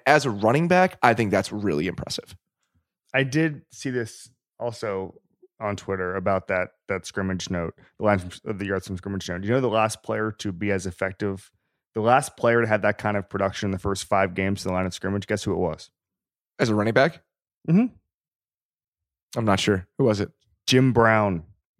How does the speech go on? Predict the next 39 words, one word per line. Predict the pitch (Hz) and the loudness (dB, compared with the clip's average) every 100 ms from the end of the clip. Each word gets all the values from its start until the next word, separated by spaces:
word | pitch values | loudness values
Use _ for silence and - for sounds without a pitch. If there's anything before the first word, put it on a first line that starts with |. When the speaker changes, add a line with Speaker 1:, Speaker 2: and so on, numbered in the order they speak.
| - | -4
Speaker 1:
<laughs> | |
That's | 180 - - - - - - - - - - 233 | -4 -4 -12 -18 -12 -12 -10 -14 -16 -20 -4 -4
a | - - - 190 - - - - - _ - | 0 -2 0 -2 0 -2 2 0 0 _ -4
pretty, | 196 226 | -2 2
Speaker 2:
Nineteen | 113 - 120 | 2 4 4
sixty-three. | - 113 320 233 113 | 4 6 4 4 2
Speaker 1:
that's | 98 | 4
pretty | 359 | 4
good | 240 220 | 4 6
Speaker 2:
So | 196 151 | 8 10
Speaker 1:
company. | 147 | 10
Speaker 2:
we're | 151 | 10
Speaker 1:
Not, | 180 | 10
Speaker 2:
just, | 196 | 8
Speaker 1:
not, | 208 160 | 8 8
Speaker 2:
we're | 160 | 8
Speaker 1:
not | 185 | 8
Speaker 2:
just | 147 | 8
Speaker 1:
too | |
Speaker 2:
go-, | 160 | 8
Speaker 1:
bad | 170 | 10
for | 170 | 10
Speaker 2:
we're | 160 | 8
just | 156 139 | 8 6
Speaker 1:
Christian | |
Speaker 2:
going | 147 156 160 | 6 6 6
Speaker 1:
McCaffrey. | 165 | 4
Speaker 2:
through | 143 139 | 6 6
Adrian | 135 135 127 | 6 2 0
Peterson | 113 117 120 110 117 113 113 110 | 0 2 2 0 0 2 2 2
and | 101 | 2
all | 107 110 | 4 4
this | 107 | 0
stuff | - 101 101 104 98 | 0 2 4 2 0
and, | 95 90 90 90 - | -6 -4 -4 -6 -6
and | 92 90 87 87 | -6 -4 -4 -2
Emmitt | 101 101 92 | -2 -4 -6
Smith | 92 95 95 95 92 | -6 -2 0 -2 -4
or, | 85 | -6